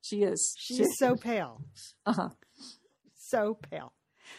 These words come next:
Speaker 2: So she takes twenty minutes to go from the carriage to the front door.
Speaker 1: Mm-hmm.
Speaker 2: Then she learns the terrible story of Wee Fergus, which is terrible. We learn
Speaker 1: Okay, can I, I mean, all right, now this is the third time
Speaker 2: Yeah.
Speaker 1: in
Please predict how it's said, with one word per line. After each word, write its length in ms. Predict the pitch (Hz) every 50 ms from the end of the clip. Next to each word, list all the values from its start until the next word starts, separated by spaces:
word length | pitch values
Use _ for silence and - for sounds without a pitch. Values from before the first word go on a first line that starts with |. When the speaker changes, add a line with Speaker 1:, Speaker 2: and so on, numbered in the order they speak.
| - _
Speaker 2:
So 300 | - - 247 226 220 220
she 200 | - - 240 208
takes 280 | - 247 240 196 -
twenty 300 | - - 247 254 254 262
minutes 400 | 247 233 220 214 208 202 - - -
to 80 | 208
go 180 | 185 196 190 190
from 160 | - - 202
the 80 | 190 170
carriage 320 | - 185 180 180 170 -
to 80 | - 170
the 80 | 175 165
front 280 | - 170 143 135 -
door. 260 | - - - 135 - - _ - - - -
Speaker 1:
Mm-hmm. 80 | 202 -
Speaker 2:
Then 280 | 214 220 226 240 254 254
she 240 | - - 277 262
learns 440 | 240 233 226 220 208 202 202 196 -
the 120 | - - 190
terrible 440 | - - 214 202 202 196 202 202
story 320 | 190 - - 190 180 180 175
of 140 | 165 - -
Wee 200 | 185 190 185 175
Fergus, 680 | - - 170 151 147 131 143 - 156 - - - - _ _ _
which 260 | 185 196 190 - -
is 140 | 220 214 -
terrible. 540 | - 269 220 185 170 151 147 139 147 175 - _ _ _ - -
We 120 | 202 202
learn 300 | 202 214 220 214 214 208
Speaker 1:
Okay, 200 | 196 202 208 285
can 220 | 254 - 302 302 311
I, 140 | 302 277 -
I 140 | - - 254
mean, 200 | 254 262 247 240
all 100 | - 208
right, 160 | 220 220 208
now 120 | 208 214 214
this 240 | 208 311 330 320 -
is 140 | 320 302 - -
the 80 | 240
third 380 | 220 - - 233 269 311 302 311
time 480 | - 247 208 190 180 175 180 175 180
Speaker 2:
Yeah. 160 | 185 185 151 127
Speaker 1:
in 140 | 185 185